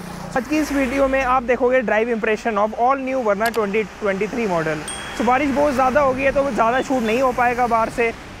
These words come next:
तो वो अंदर जाके ही करेंगे। फ्रंट की look आप देख सकते हो, कुछ इस तरह से आती है, connecting LED मिल जाती है इसमें। और पीछे हम देखेंगे तो rear से कुछ इस तरह से आपको यहाँ से view आने वाला है।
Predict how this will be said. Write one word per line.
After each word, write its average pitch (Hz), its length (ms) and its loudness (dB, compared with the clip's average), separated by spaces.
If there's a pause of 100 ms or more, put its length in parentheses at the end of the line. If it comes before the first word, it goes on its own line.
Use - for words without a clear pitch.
(120)
तो 226 60 2
वो 240 160 4
अंदर 208 240 2
जाके 226 360 0
ही 269 80 -4
करेंगे। 247 320 0
फ्रंट 269 160 0
की 302 80 2
look 285 220 2
आप 277 120 4
देख 240 200 0
सकते 262 240 -2
हो, 269 80 4
कुछ 254 240 -4
इस - 180 -8
तरह 262 200 2
से 269 120 -2
आती 240 240 0
है, 247 100 2
connecting 233 440 -2
LED 214 320 2
मिल 240 180 0
जाती 240 300 0
है 233 100 2
इसमें। 226 300 -2 (520)
और 247 120 4
पीछे 262 340 0
हम 285 180 0
देखेंगे 277 360 2
तो 269 140 2
rear 247 340 2
से 269 200 -2
कुछ 262 240 -2 (340)
इस 285 180 2
तरह 262 240 2
से 262 160 0
आपको 240 380 2
यहाँ 226 280 0
से 233 160 0
view 220 220 0
आने 185 300 0
वाला 165 240 2
है। 160 120 0